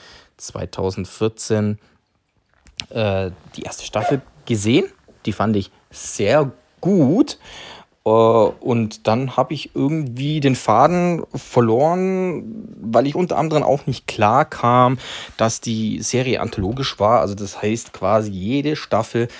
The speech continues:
erzählt eine eigenen Geschichten, aber mit den eigenen, mit den gleichen Schauspieler oder zum Teil gleichen Schauspieler. Und das war dann teilweise für mich doch ein bisschen too much. Ich hab lieber immer so fortlaufende Serien, à la Game of Thrones, Breaking Bad und so weiter, wo halt,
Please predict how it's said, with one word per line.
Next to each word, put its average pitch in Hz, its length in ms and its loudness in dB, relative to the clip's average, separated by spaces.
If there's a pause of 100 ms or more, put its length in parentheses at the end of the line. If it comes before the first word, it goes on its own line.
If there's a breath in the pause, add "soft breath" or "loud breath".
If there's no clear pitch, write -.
(180 loud breath)
erzählt - 300 -6
eine 104 160 -8
eigenen 101 320 -2
Geschichten, 123 480 -6
aber 107 300 0
mit 110 180 -2
den 101 120 -8
eigenen, 104 460 -4
mit - 220 -6
den 98 220 -4
gleichen 131 760 -2
Schauspieler 120 640 0
oder 92 220 -2
zum 87 180 -8
Teil 110 220 0
gleichen 90 380 -6
Schauspieler. 95 520 -2
Und 95 220 -6
das 92 180 -6
war 92 220 -2
dann 90 360 -6
teilweise 92 440 -4
für 92 140 -8
mich 95 240 -6
doch - 160 -6
ein 107 100 -2
bisschen 101 240 -6
too - 140 -12
much. 92 260 -4
Ich - 180 -10
hab 101 140 -6
lieber 95 440 -8
immer 98 260 -4
so 90 340 -4
fortlaufende 101 1160 -2
Serien, 120 640 -2 (420 loud breath)
à 98 60 -6
la 85 80 -8
Game 101 240 -4
of 92 120 -8
Thrones, 101 360 -6
Breaking 98 420 -6
Bad 101 380 0
und 107 180 -4
so 90 160 -8
weiter, 95 360 -4
wo 90 140 -6
halt, 90 200 -6